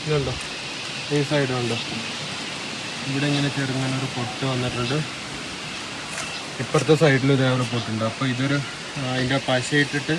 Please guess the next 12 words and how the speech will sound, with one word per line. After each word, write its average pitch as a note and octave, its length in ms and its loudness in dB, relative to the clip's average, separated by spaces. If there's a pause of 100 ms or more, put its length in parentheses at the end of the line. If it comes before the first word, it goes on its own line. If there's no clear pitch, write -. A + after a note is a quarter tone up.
(720)
കൊടുത്താൽ B2+ 380 0
മതി A#2 180 2
എന്നാണ് A#2 220 0
പറഞ്ഞത്. G2+ 280 -2
അതിലാണ് C3 460 2
വെള്ളം A2+ 240 2
ഇറങ്ങുന്നതെന്ന് A2 420 2
പറഞ്ഞു. G#2 180 -2 (160)
അപ്പോൾ - 200 0
ഒരു B2+ 120 6
ദിവസം D#3 240 4 (680)
വർക്ക്ഷോപ്പിൽ B2 420 0